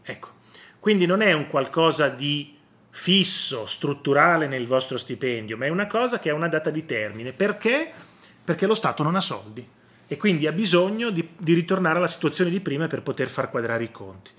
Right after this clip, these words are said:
Questo è per ricordarlo a quelli che dicono cuneo fiscale e lo rip-, lo ripetono come dei pappagalli,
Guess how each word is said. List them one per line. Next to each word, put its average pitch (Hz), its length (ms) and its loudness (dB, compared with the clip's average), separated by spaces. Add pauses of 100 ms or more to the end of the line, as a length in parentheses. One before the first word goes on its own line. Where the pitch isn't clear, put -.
(500)
Questo 196 340 4
è 156 120 6
per 147 160 2
ricordarlo 147 580 2
a 139 60 0
quelli 143 240 0
che 139 120 -6
dicono 135 380 -4
cuneo 147 360 0
fiscale 139 580 0
e 117 60 -2
lo 120 100 -4
rip-, 127 260 -8
lo 131 140 -4
ripetono 127 480 -4
come 123 240 -6
dei 117 120 -4
pappagalli, 120 800 -2